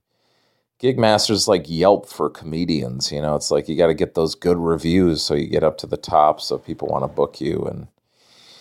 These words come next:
and I've seen a few reviews of comedians on there, and, and they definitely don't pull any punches, you know? And that's, that's the worst thing, too, is, like, if you show up to one of these corporate gigs and,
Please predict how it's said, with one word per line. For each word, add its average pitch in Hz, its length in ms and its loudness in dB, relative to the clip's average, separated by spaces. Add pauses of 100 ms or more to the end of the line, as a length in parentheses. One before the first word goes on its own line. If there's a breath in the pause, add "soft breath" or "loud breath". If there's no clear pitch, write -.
(240 soft breath)
and 120 80 0
I've 131 80 4
seen 123 240 4
a 95 60 2
few 98 200 4
reviews 82 540 2
of 78 80 -4
comedians 76 580 -2
on 69 200 -2
there, 69 260 -2
and, 65 220 -6 (400 loud breath)
and 80 120 -12
they 78 80 -4
definitely 78 420 0
don't 76 200 0
pull 80 240 0
any 76 160 -4
punches, 71 680 -4
you - 80 -14
know? 71 180 -10
And 71 120 -6
that's, 90 320 -2 (580 soft breath)
that's 135 180 2
the 123 60 4
worst 104 320 4
thing, 85 160 0
too, 92 240 2
is, 80 120 0
like, 80 220 0
if 90 140 0
you 123 80 2
show 113 240 4
up 101 80 0
to - 80 -2
one 95 120 2
of 82 60 -2
these 78 140 -6
corporate 92 460 0
gigs 78 580 -2 (520 loud breath)
and, 85 520 0